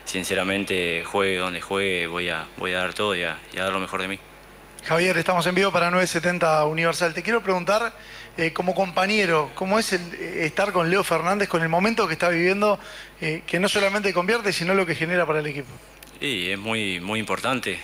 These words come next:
Speaker 1: Eh, todos han visto la, la calidad que tiene y la, la clase de jugador que es. Y la verdad es, es un gusto jugar con él y,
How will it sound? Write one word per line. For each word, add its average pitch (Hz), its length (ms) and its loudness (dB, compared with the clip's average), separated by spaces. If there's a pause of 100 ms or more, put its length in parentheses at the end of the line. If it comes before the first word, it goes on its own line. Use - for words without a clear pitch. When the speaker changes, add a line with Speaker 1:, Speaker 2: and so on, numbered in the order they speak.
(160)
Speaker 1:
Eh, 90 260 -4
todos 95 320 0
han 92 100 -4
visto 98 280 -4
la, 85 260 -2
la 90 260 -4
calidad 95 300 -2
que 98 80 -6
tiene 107 360 -2
y - 20 -2
la, 87 240 -4
la 92 160 -4
clase 98 240 -2
de - 20 -6
jugador 98 300 0
que 98 140 -2
es. 131 120 -6 (540)
Y 90 100 -4
la 87 140 -2
verdad 98 320 2
es, - 400 -4 (580)
es 110 220 -2
un 104 100 0
gusto 98 460 0
jugar 101 360 0
con 95 160 0
él 110 240 0
y, 85 320 -4